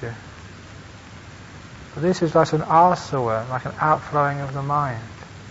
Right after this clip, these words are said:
This is especially an outflowing of the mind which you can see again at the gates to jhanas. <coughs>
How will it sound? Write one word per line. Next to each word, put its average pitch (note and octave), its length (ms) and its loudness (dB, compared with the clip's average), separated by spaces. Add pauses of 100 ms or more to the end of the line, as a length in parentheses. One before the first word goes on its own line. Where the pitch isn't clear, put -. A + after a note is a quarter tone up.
(1900)
This D3 180 0
is C#3 140 2
especially D#3 580 6
an C#3+ 100 0
outflowing C#3+ 680 4
of C3 120 -2
the C#3 100 -4
mind C#3 400 4
which C3+ 200 -6
you C3+ 60 -4
can C3+ 220 -6
see C#3 300 0
again C3+ 380 0
at D3+ 100 -2
the B2+ 100 -4
gates C3 420 -2
to - 120 -8
jhanas. B2+ 680 2 (200)
<coughs> - 200 8